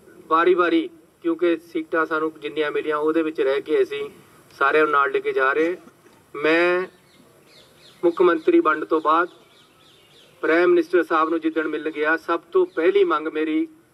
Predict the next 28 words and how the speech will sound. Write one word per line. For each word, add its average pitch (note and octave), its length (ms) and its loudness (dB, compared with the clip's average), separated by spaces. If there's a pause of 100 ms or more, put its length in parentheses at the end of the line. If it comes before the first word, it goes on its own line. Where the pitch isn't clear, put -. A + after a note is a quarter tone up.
(460)
ਕੋਰੀਡੋਰ D3 480 0
ਨੂੰ C#3 100 -6
ਲੈ B2+ 120 0
ਕੇ A#2 160 -2
ਸੀ। - 180 -16 (1500)
ਜਦੋਂ E3 260 4
ਹੋਮ E3 180 4
ਮਿਨਿਸਟਰ F3 360 4
ਨੂੰ F3+ 120 4
ਮਿਲਿਆ, F3 480 2 (240)
ਸਭ F3+ 140 0
ਤੋਂ G3 200 2
ਪਹਿਲੀ F3+ 320 2
ਮੰਗ E3 220 0
ਮੇਰੀ E3 340 4
ਕੋਰੀਡੋਰ D#3 520 -2
ਨੂੰ C#3+ 120 -6
ਲੈ C3+ 120 0
ਕੇ G3+ 180 0
ਸੀ। - 180 -10 (720)
ਉਹਨਾਂ F#3+ 240 4
ਨੇ G3 80 4
ਮੈਨੂੰ F#3+ 240 2
ਉਸੇ F#3 240 4
ਦਿਨ F#3 160 2
ਵਿਸ਼ਵਾਸ D#3+ 400 0
ਦਿਵਾਤਾ D#3 400 -2
ਸੀ E3 280 -2